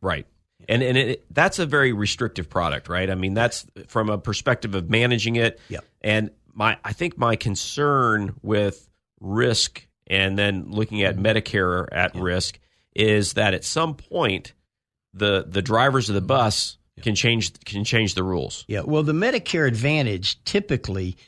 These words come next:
Speaker 2: has a set network of providers for
Speaker 1: Right.
Speaker 2: non-emergency care.
Speaker 1: Yes.
Speaker 2: And so you have to stay within that network of providers.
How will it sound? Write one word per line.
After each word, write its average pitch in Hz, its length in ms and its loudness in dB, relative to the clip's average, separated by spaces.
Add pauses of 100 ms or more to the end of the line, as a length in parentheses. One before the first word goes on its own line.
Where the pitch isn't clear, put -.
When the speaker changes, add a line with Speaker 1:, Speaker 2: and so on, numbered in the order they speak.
Speaker 2:
has 131 240 2
a 117 80 0
set 160 400 2
network 135 500 0
of 120 120 -4
providers 104 720 -4 (480)
for - 120 0
Speaker 1:
Right. - 80 4
Speaker 2:
non-emergency 120 800 2
care. - 400 -12
Speaker 1:
Yes. - 400 -6 (100)
Speaker 2:
And 123 180 2
so 120 400 2 (180)
you 131 140 2
have 190 220 4
to 175 100 -2
stay 180 380 2
within 139 320 2
that 131 180 0
network 131 380 -2
of 117 120 -2
providers. 117 500 2